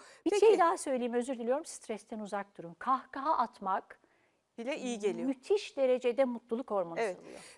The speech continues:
Speaker 2: Peki migren aşısı diye, e, duyuyoruz. Bir de ümit vaat ediyorum, onu soracağım. Migren cerrahisi de konuşuluyor. Bunun hakkında ne düşünüyorsunuz?
Speaker 1: Şimdi migren aşısından bahsetmeden önce bir migren nasıl oluyor çok kısa onu söyleyeyim. Migrenli insanın beyninde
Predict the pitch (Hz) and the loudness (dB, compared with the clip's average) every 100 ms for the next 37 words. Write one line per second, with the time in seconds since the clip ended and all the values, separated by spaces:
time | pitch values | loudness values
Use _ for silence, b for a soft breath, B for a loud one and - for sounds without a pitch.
0 | - 370 302 262 311 311 320 330 302 - | -4 -2 -2 -4 -4 0 2 2 2 -2
1 | 233 311 - 330 247 254 240 - - 214 | -2 -4 -6 -6 -2 4 4 4 -2 2
2 | 214 208 185 233 226 202 196 214 277 - | 2 2 -2 -4 0 2 2 0 -4 -8
3 | 269 254 269 254 269 - 247 233 226 226 | -8 -4 -4 -4 -2 4 4 4 -2 -4
4 | 214 247 240 - 214 196 254 262 285 254 | -4 -4 -6 -6 -6 -2 -2 -2 -6 -2
5 | 285 262 262 240 240 233 - - 233 226 | -2 0 0 4 4 2 -2 -6 -6 -4
6 | 220 214 254 262 302 294 247 - 302 311 | -6 -6 -8 -6 0 2 2 0 -6 -6
7 | 214 - 190 180 190 262 330 _ _ - | -8 -10 -12 -12 -12 -18 -20 _ _ -6
8 | 440 311 - - 302 381 392 403 - 349 | -2 0 0 -2 -4 -2 -4 -4 -2 0
9 | 330 320 359 440 330 277 330 320 233 285 | 2 2 2 0 -2 -2 -2 -2 0 0
10 | 349 349 247 277 - 262 240 285 302 - | 0 0 2 0 0 0 2 -2 -6 -8
11 | - 247 247 - 175 160 165 b b b | -4 -2 -2 -4 -8 -8 -10 b b b
12 | 214 247 339 339 370 370 392 294 269 247 | -4 -2 0 0 0 0 0 0 0 -2
13 | 226 196 175 170 277 349 339 294 240 196 | -6 -8 -10 -2 2 4 4 2 0 2
14 | 190 | 2